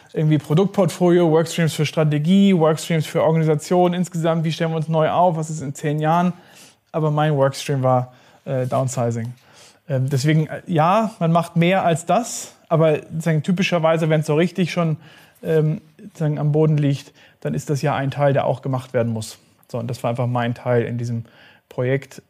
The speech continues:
was, äh, genau, was, was, wie gesagt, was eine, eine schmerzvolle Erfahrung,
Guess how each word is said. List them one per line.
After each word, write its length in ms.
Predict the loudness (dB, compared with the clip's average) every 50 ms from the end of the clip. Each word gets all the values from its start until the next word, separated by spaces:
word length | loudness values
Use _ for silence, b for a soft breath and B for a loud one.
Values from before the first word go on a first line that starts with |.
| -12 -8
was, 300 | -6 -6 -6 -8 -12 -12
äh, 320 | -10 -6 -6 -4 -6 -6 -4
genau, 340 | -2 -2 0 0 -2 -4 -6
was, 100 | -8 -8 -8
was, 160 | -6 -6 -2 0
wie 80 | 0
gesagt, 300 | 2 2 2 0 -2 -4
was 180 | -8 -8 -10 -12 -14 -14 -16 -18 _ B B B B B B
eine, 140 | -6 -4 -4
eine 260 | -2 -2 -4 -4 -6
schmerzvolle 560 | -6 -6 -4 -2 -2 -4 -4 -2 -2 0 0
Erfahrung, 640 | 0 -2 -4 -6 -4 -4 -2 -2 -2 -2 -4 -6 -10